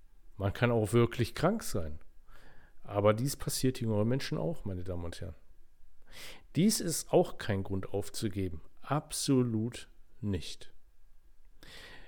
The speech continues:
Im Folgenden möchte ich Ihnen ein Zitat nennen. Dieses Zitat ist von einem befreundeten Arzt, der als habilitierter Altersmediziner folgende Aussage getroffen hat. „Altern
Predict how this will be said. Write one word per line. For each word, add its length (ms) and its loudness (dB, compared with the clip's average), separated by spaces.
Im 140 4
Folgenden 640 8
möchte 260 4
ich 140 2
Ihnen 140 2
ein 160 2
Zitat 560 2
nennen. 320 2
Dieses 200 2
Zitat 340 4
ist 100 -2
von 180 2
einem 140 4
befreundeten 640 2
Arzt, 580 -2
der 120 8
als 180 2
habilitierter 800 4
Altersmediziner 1000 2
folgende 560 6
Aussage 640 4
getroffen 440 2
hat. 220 -10
„Altern 540 6